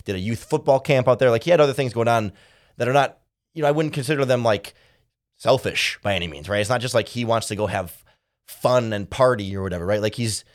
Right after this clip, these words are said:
he's doing important, valuable things that are well worth his time. And, like, really, how much does O T As matter? Like, he went on to say, like, you know, while he was gone,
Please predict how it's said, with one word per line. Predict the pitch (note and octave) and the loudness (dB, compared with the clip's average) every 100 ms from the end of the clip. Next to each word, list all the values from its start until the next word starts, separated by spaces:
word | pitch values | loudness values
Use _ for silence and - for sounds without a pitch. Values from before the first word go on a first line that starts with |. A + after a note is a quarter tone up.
| _ | _
he's | - A2 | -10 0
doing | D3+ C#3+ | 2 2
important, | B2 C3 C3+ A#2+ G#2 - _ | 2 2 2 0 -8 -16 _
valuable | G2+ A2 A#2 A#2 G2+ | -2 2 2 2 -2
things | - B2+ A2+ | 0 0 2
that | A2 | 0
are | G#2 | 4
well | A2 G#2+ | 4 4
worth | A2 | 2
his | G#2 G#2 | -2 0
time. | G#3 F3 D#3 | 2 2 2
And, | |
like, | C#3+ C#3 - _ _ _ | -2 -4 -8 _ _ _
really, | C#3+ G#3 E3+ | 0 2 4
how | C#3+ | 4
much | D3+ C#3+ | 4 2
does | - A#2+ | 0 0
O | C3+ | 0
T | A#2 A2+ A#2 | -4 -4 -4
As | G#2+ | -2
matter? | G2 A#2 F#2+ - | 0 0 0 -4
Like, | A2 | -8
he | C3 | -8
went | C3 D#3+ | -2 0
on | D3+ | 2
to | |
say, | B2 C#3+ | 2 2
like, | B2+ A2 - _ _ - | 2 0 -2 _ _ -6
you | |
know, | G#2+ | 0
while | A2 B2+ | 2 2
he | C#3 | 2
was | A#2+ | 0
gone, | B2 A#2+ C3+ C#3 | 6 6 6 2